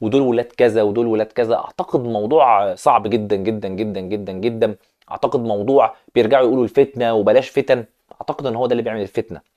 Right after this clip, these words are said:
تطلع تشتم الخطيب وتشتم جمهور الاهلي وتشتم جمهور مش عارف مين، تطلع تشتم اعضاء مجلس اداره نادي الزمالك وجماهير نادي الزمالك. اعتقد موضوع صعب جدا، واعتقد لو جماهير نادي الزمالك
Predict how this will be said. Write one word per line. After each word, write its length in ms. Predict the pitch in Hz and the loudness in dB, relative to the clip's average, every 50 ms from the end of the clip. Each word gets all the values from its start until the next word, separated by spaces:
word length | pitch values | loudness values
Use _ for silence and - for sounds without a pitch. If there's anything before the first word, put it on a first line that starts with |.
| _ _ _ _ _ _ _ _ _ - _ _ _ _ _ _ _ _ | _ _ _ _ _ _ _ _ _ -20 _ _ _ _ _ _ _ _
تطلع 240 | - 143 - - 104 | -6 -4 0 0 -2
تشتم 300 | 95 - 117 - 120 104 | -2 -2 -8 -6 -6 -6
الخطيب 300 | 95 - - 95 - 127 | -6 -8 -10 -6 -6 -6
وتشتم 340 | 120 110 104 - - 104 92 | -6 -6 -10 -10 -8 -8 -8
جمهور 180 | 92 92 101 98 | -8 -8 -6 -6
الاهلي 260 | 95 - 127 127 117 | -6 -6 -4 -6 -6
وتشتم 280 | - 101 98 - 104 | -6 -8 -12 -12 -10
جمهور 180 | 95 90 92 101 | -8 -8 -6 -8
مش 120 | 113 104 107 | -8 -6 -6
عارف 200 | 107 107 - 117 | -8 -8 -6 -6
مين، 180 | 120 123 117 - - - - _ | -6 -6 -6 -8 -14 -20 -18 _
تطلع 200 | - 196 196 196 | -6 0 0 2
تشتم 280 | 147 185 180 175 180 147 | 2 2 0 0 -2 -2
اعضاء 320 | 107 110 120 143 147 139 | -2 -2 -2 -2 -2 -2
مجلس 280 | 143 147 139 127 - - | -2 -2 -2 -2 -2 -2
اداره 160 | 123 123 120 127 | -2 -2 -2 -2
نادي 120 | 127 117 | -2 -4
الزمالك 400 | 104 92 98 98 98 92 87 85 _ _ - - - - | -4 -4 -6 -6 -6 -6 -8 -10 _ _ -20 -20 -14 -8
وجماهير 380 | 120 113 123 113 120 147 160 147 | -4 -2 -2 -2 -2 -2 -2 -2
نادي 200 | 147 151 147 123 | 0 0 0 0
الزمالك. 500 | 104 110 113 123 135 139 143 135 - - _ _ _ _ _ - 123 | -2 -2 -2 0 2 2 2 2 0 -4 _ _ _ _ _ 0 0
اعتقد 420 | 120 - - 202 - - 147 131 | 0 2 2 0 0 0 -2 -2
موضوع 240 | 117 104 107 120 117 | 0 0 2 2 2
صعب 240 | - - 90 85 78 | 2 0 -6 -6 -6
جدا، 320 | - - - - _ _ _ _ _ - _ - | -12 -14 -16 -20 _ _ _ _ _ -12 _ 2
واعتقد 400 | 117 123 139 - 214 - 214 185 | 4 4 4 2 2 2 4 4
لو 140 | 160 123 | 4 4
جماهير 200 | 113 120 135 160 | 2 2 -2 0
نادي 120 | 165 165 170 | 0 2 2
الزمالك 540 | 139 117 120 113 131 135 120 107 - - | 2 2 0 -2 0 -2 -2 -4 -6 -10